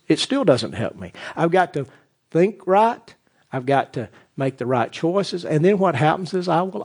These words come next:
act right. The same is true about faith. I have to understand what faith is. And then I have to make a choice. And that's what conviction is, ch-,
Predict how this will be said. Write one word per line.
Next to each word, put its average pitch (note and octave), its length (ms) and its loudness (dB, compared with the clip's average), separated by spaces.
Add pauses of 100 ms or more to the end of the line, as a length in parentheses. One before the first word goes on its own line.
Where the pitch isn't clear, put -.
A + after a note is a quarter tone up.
act E3+ 340 -6
right. - 460 -10 (560)
The E3 80 0
same B3 420 -2
is G3 160 -2
true E3 460 4
about D3 340 0
faith. D3 560 -2
I G3+ 160 4
have A#3 140 0
to - 100 -6
understand E3 560 0
what D3+ 300 0
faith C#3 440 0
is. E3+ 500 0 (440)
And A#2+ 160 -4
then G3+ 180 2
I G3 200 4
have E3+ 140 0
to D3+ 100 -2
make C3+ 240 -2
a B2 60 -6
choice. C#3 500 -4
And C#3 120 -2
that's A#3+ 220 0
what C4+ 240 -2
conviction E3+ 640 2
is, B2+ 160 -4
ch-, - 200 -12